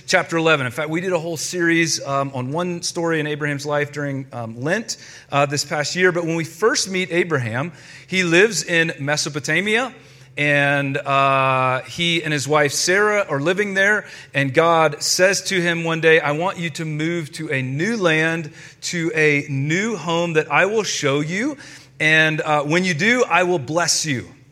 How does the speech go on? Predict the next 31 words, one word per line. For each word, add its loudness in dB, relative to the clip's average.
And -2
I 2
will 0
bless -2
your -4
wife 0
Sarah. 2
And 4
I 2
will 2
bless 0
both 4
of 0
you -2
with 0
kids." 2
They -2
didn't -6
have -2
any -4
kids -6
at -12
this -6
point, -6
and -8
they -2
were -2
getting -4
older -2
in -6
age. 0